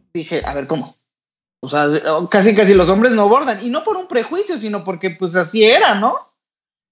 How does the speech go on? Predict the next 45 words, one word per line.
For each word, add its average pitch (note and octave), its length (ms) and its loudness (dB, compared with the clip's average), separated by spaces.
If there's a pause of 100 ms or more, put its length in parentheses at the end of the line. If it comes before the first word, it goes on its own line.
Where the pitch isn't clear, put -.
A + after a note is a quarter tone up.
(140)
Entonces C4 60 0
me C#4+ 60 2
dice: D4+ 180 2
"Sí, - 240 -2
es - 100 2
que E4+ 80 -2
es D#4 100 -4
un F4+ 140 -2
amigo, D4+ 840 0 (120)
un A3 160 2
amigo G#3 280 4
homosexual A#3+ 880 0 (460)
que C#4 60 2
le G3+ 80 4
gusta E3+ 240 -2
el G3+ 60 2
bordado B3+ 760 0 (300)
y F3+ 140 4
que E3+ 120 4
su G#3+ 140 4
mamá C#4 520 4
era G3 400 0
de F#3+ 100 -8
una G3 140 -6
mujer E3 260 -8
de D#3+ 60 -8
un D#3+ 60 -10
carácter C#3+ 400 -6
muy G#3 360 2
fuerte, A#3+ 480 2
muy F#3+ 280 -2
violento A#3+ 440 -2
y G#3+ 40 -4
que G#3+ 160 0
corrió G3+ 320 2
a A#3 40 4
dos A3+ 200 2
maridos G#3+ 440 0
de F#3+ 100 -4
su G3+ 160 -6
casa G3+ 300 2
a - 320 -2
punta F3+ 340 -2
de F#3+ 60 2
escopeta". D4+ 760 -4